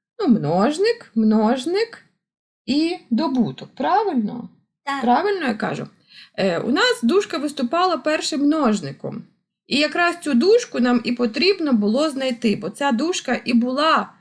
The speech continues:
Speaker 1: тою самою сумою довжин трьох ребер зі спільною вершиною. Правильно, Лізочка?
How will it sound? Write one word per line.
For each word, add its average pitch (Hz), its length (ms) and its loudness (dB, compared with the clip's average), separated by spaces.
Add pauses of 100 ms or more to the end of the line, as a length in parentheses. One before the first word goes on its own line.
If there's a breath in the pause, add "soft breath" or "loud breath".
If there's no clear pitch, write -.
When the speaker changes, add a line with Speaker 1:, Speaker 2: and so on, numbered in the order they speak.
(240 soft breath)
Speaker 1:
тою 240 260 2
самою 311 560 0
сумою 302 800 0
довжин 208 680 0 (320)
трьох 277 480 -2
ребер 220 540 -2 (800)
зі 220 540 0 (120)
спільною 214 800 -2
вершиною. - 640 -6
Правильно, 294 560 -2
Лізочка? - 640 -10